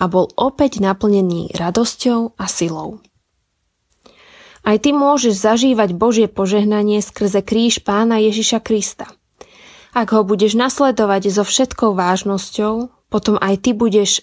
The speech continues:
môcť zakúšať ozajstnú radosť toho, čo ti v ňom ponúka.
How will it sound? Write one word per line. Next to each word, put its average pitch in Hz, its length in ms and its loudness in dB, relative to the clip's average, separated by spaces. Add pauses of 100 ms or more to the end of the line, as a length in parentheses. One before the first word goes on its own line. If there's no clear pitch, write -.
môcť 208 560 -2
zakúšať 226 880 -2
ozajstnú 208 560 0
radosť 180 480 -2
toho, 202 400 -2 (640)
čo 311 80 2
ti 302 160 2
v 247 160 2
ňom 226 160 0
ponúka. 180 560 -2